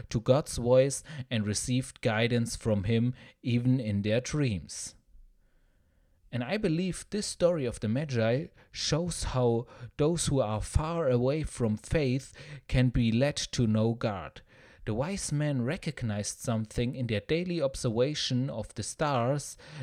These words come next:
that was in contrast to their understanding of the world.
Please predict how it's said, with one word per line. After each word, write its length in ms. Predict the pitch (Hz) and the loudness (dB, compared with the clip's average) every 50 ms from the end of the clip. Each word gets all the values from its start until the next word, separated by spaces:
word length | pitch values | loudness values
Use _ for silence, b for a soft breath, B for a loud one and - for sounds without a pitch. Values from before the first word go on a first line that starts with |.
| 101 B | -6 B
that 180 | 117 107 - 120 | -4 -2 0 0
was 260 | 120 131 139 - - | 0 0 0 0 -2
in 140 | 117 113 107 | -2 -2 -2
contrast 640 | - - 139 139 156 151 - 143 139 123 123 - - | 0 0 -2 0 -2 -2 0 0 0 0 0 -4 -6
to 100 | 123 110 | -4 -4
their 200 | 104 104 101 92 101 | -2 -4 -4 -4 -4
understanding 800 | 113 113 104 101 - - - - 123 120 127 135 127 123 120 117 | -6 -4 -4 -6 -8 -6 -4 -2 0 0 0 0 -2 -2 -2 -4
of 200 | 107 104 - - | -4 -4 -4 -2
the 80 | 131 | -2
world. 560 | 113 107 104 95 80 65 57 - - - - | -2 0 -2 -2 -4 -6 -10 -14 -16 -20 -20